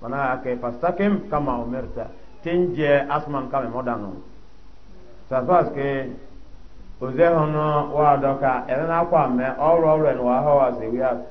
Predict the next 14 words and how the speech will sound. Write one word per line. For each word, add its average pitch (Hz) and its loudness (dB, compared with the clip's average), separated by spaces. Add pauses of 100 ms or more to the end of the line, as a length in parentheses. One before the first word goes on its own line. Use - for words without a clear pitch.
(180)
e 131 0
ruwa 156 4
kale 120 2 (580)
then 139 0
nyamba 123 4
ka 139 4
o 151 2 (100)
ke 123 -4 (400)
uzo 131 -4
ti 151 -6
bi 123 -4
ave. 139 0 (2000)
Oye 147 2
ko 135 -2